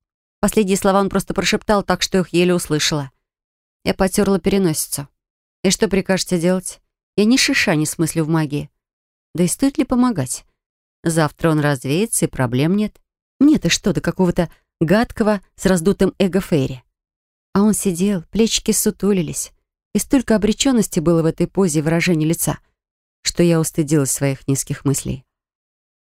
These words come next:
«Эм, Грехан, разрешите вас так называть?» Он кивнул. Мне нужен совет моего домового. Он сейчас больше специалист в магии, чем я.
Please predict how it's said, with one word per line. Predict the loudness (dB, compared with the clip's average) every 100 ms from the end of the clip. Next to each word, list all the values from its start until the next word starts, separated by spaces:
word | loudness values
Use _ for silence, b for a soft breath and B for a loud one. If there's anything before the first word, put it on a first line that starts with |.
| _ 0
«Эм, | 2 4 4 2 0 -2 _ _ -4
Грехан, | 0 0 2 0 -2 -6 _ _ _ _ _
разрешите | 2 2 2 0 0
вас | 0
так | -2 -2
называть?» | -2 0 -2 -4 -8 -14 _ _ _ 0
Он | 2
кивнул. | 2 2 2 0 -6 _ _ _ _ _ _ _ 2
Мне | 4 4
нужен | 4 2 0
совет | 0 0 -2 0
моего | 0 0 0
домового. | 0 0 0 -4 -8 -14 _ _ _
Он | 0 2
сейчас | 0 2 0 -2 -8 -20 -12
больше | -2 0 2
специалист | 0 -2 0 0 0 0
в |
магии, | 0 2
чем | 0 2
я. | 2 0